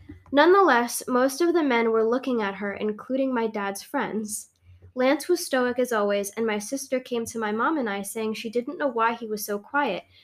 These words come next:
since he's not normally like that. So I told her if she didn't dress like that, he might take her more seriously. She got sad and sat quietly for the rest of the night, and I didn't t-, think too much of it.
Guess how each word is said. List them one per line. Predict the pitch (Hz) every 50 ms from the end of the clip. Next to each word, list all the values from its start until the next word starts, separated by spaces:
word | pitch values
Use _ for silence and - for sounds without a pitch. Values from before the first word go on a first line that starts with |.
| _ _
since | - - 254 247
he's | - - 247 214 226
not | 226 233 226 -
normally | 226 220 214 214 214 208 208
like | 208 226 269 285 -
that. | - - 95 - - _ _ _ _ _ _ _ _ _ _ _ _ _ _
So | - - 240 -
I | - 233 269 359
told | 427 427 - 262 233 208 202 202
her | - 196 196 196 - -
if | 220 233
she | 233 - - 254
didn't | 208 - 269 294 302 285 240 196 - _ _
dress | - 220 233 277 359 349 - -
like | 233 220 208 220
that, | - 208 196 - 202
he | - 233
might | 220 208 214 233 247 247
take | - 233 214 208 -
her | 220 214
more | 208 202 185 185
seriously. | 185 - - 294 339 359 320 233 196 196 196 - - 170 170 214 208 - _ _ _ _ _ _ _ _ _ _ _ _ _ _ _ _ _ _
She | - - 269 262
got | 269 262 - 240 -
sad | - 247 233 240 269 285
and | - 254 247 220
sat | - 247 240 226
quietly | - - 226 220 226 - - 226 226
for | 220 - 214
the | 208 202
rest | 202 202 202 202 -
of | 214 202
the | 196 202
night, | 196 190 185 185 185 -
and | - 226
I | 226
didn't | 220 233 277 311 302
t-, | 302 - 294 - - _ -
think | 247 240 240 -
too | - -
much | 240 214 208 208 - -
of | 302 302
it. | 208 180 151 -